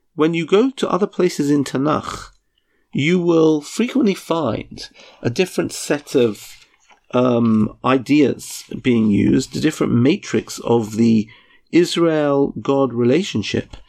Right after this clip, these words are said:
uh, one of which is the idea that Israel is a woman and God is a man, and they're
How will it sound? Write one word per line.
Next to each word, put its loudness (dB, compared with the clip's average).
uh, 2
one 0
of -2
which -4
is 0
the 2
idea 2
that 0
Israel 2
is 4
a 0
woman 0
and 0
God 2
is 2
a 2
man, 2
and 0
they're 2